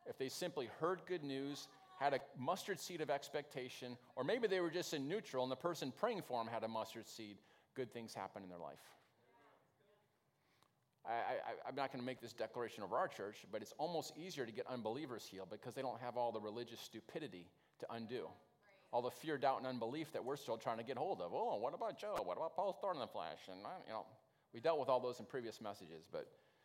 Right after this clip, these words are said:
God showers you with blessing not because of your track record,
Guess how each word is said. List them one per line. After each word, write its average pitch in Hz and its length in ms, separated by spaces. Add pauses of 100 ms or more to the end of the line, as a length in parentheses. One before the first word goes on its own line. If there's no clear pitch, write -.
(2250)
God 143 220
showers 175 500
you 170 80
with 143 160
blessing 117 460
not 123 200
because 156 320
of 120 80
your 131 100
track 92 380
record, 87 340